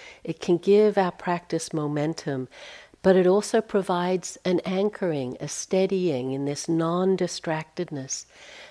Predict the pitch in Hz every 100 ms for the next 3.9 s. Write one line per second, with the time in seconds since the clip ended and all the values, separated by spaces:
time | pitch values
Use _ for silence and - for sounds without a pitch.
0 | _ - 170 165 180 180 180 170 160 -
1 | 185 190 190 - 170 165 156 147 147 143
2 | - _ _ _ 160 151 147 - 156 165
3 | 165 165 156 160 151 147 135 127 135